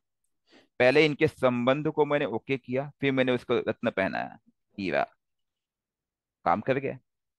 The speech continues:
अभी भी, अभी भी उसके negative transit का मुझे ख्याल रखना पड़ता है, ठीक है, क्योंकि दो नंबर राशि है। तो दो नंबर राशि में जब भी राहु, केतु, शनि, मंगल transit करेगा, क्योंकि मंगल भी यहीं बैठा है,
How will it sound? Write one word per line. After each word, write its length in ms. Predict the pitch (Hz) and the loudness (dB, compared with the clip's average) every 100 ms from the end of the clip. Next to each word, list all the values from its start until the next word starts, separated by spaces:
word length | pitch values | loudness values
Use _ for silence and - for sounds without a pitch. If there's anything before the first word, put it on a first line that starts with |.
| _ _ _ _ _ _ _ _ 135 - - | _ _ _ _ _ _ _ _ -20 -2 0
अभी 360 | 139 147 214 | 2 4 4
भी, 280 | 185 127 95 _ _ _ _ - | 4 0 -2 _ _ _ _ -4
अभी 300 | 110 120 160 | -2 0 -2
भी 280 | 120 147 190 _ _ _ | -2 -6 -8 _ _ _
उसके 240 | - - 151 | -10 0 2
negative 380 | 117 113 127 151 | 4 2 0 4
transit 360 | 127 104 104 | 4 4 0
का 100 | 135 | -4
मुझे 140 | 139 185 | -6 -6
ख्याल 260 | - 110 | 0 0
रखना 260 | 101 101 85 | 0 -2 -8
पड़ता 320 | - - - | -10 -14 -16
है, 60 | - _ _ _ _ _ _ _ _ _ _ _ _ | -20 _ _ _ _ _ _ _ _ _ _ _ _
ठीक 180 | - 226 | -12 -6
है, 60 | 180 | -8
क्योंकि 480 | - _ - 127 135 | -8 _ -8 -4 0
दो 160 | 139 | 2
नंबर 220 | 151 156 151 | 2 4 4
राशि 240 | 151 143 | 4 -2
है। 140 | 143 143 _ _ _ _ _ _ - - | -12 -14 _ _ _ _ _ _ -12 -4
तो 80 | 131 | 2
दो 160 | 127 156 | 4 4
नंबर 240 | 156 151 | 4 4
राशि 300 | 131 123 123 | 4 2 -4
में 220 | 117 135 - _ _ - | -6 -8 -12 _ _ -20
जब 320 | 92 135 139 | 0 2 2
भी 320 | 127 127 123 123 | 0 -2 0 2
राहु, 480 | 117 117 120 127 120 | 4 4 4 -2 -4
केतु, 440 | 110 104 123 120 | -4 -4 -4 -6
शनि, 340 | - 101 110 117 | -4 -4 -2 -4
मंगल 300 | 104 101 104 | -4 -4 -2
transit 340 | 98 85 87 | -2 -2 -6
करेगा, 340 | - 69 62 60 | -10 -10 -10 -12
क्योंकि 360 | - 113 127 117 | -10 -6 -4 -2
मंगल 300 | 117 120 123 | 0 2 2
भी 120 | 131 | 2
यहीं 140 | 117 104 | 0 0
बैठा 260 | 87 | -4
है, 80 | - | -6